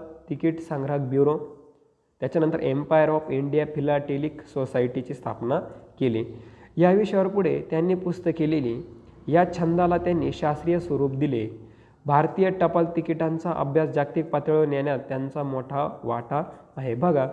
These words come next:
जाल कुपर यांनी जे भारतीय टपाल तिकीट आहे, त्याला जागतिक पातळीवर नेण्यासाठी खूप प्रयत्न केले आणि त्याच्यात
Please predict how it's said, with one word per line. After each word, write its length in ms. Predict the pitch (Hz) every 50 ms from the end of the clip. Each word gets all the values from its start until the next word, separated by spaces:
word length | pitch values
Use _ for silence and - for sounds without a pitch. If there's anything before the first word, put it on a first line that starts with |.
| - - - - - - - 135 123
जाल 220 | 170 160 175 190
कुपर 380 | 180 180 196 175 180 185 190 180
यांनी 340 | 180 185 180 165 139 135 - - - - - - - 139 120
जे 260 | - 196 185 156 147
भारतीय 460 | 147 - 139 147 147 147 - 185 180
टपाल 460 | 175 175 - 156 151 - - 170 170 165 -
तिकीट 240 | 170 156 - 165 147 -
आहे, 120 | 123 120 123 117 - - - - - -
त्याला 180 | 143 156 170
जागतिक 460 | 156 127 - 139 135 - - - - - - -
पातळीवर 400 | - 131 127 - 143 143 147 151
नेण्यासाठी 460 | 135 131 127 135 131 - 135 123 - 135 -
खूप 220 | - 156 156 -
प्रयत्न 300 | 143 139 139 139 147 147
केले 220 | 139 - 127 120
आणि 180 | 120 123 135 151
त्याच्यात 360 | 143 131 123 - - 143 160